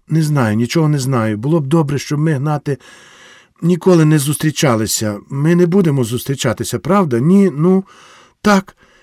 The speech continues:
Я нічого злого не думаю про тебе, повір мені, але гроші, гроші, Гнате, треба віддавати. Не можна так взяти і забути. Ні,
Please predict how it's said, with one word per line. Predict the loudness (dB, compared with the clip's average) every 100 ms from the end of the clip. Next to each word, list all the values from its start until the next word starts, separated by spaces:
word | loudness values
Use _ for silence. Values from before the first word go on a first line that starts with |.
| _ _ _ -2
Я | 0
нічого | 0 0 0 0
злого | 0 0 2
не | 0
думаю | 2 2 2 -2
про | -4 -8
тебе, | -8 -8
повір | -6 -4 0 0 0
мені, | -2 -6 -6
але | -4
гроші, | -2 0 0 0 -6 -12 -16 _ _ _ _ _
гроші, | -4 0 0 0
Гнате, | -2 -2 -2 -2 -2 -4 -4
треба | -4 -2 -2
віддавати. | -4 -2 -2 0 -2 -4 -12 -12 _ _
Не | -4 0
можна | 0 0 -4
так | -6 -10
взяти | -10 -6 -4 -2 -4 -10 _ _
і | -8
забути. | -6 -6 -6 -8 -8 -16 -18 _ _ -14
Ні, | -10 -10 -12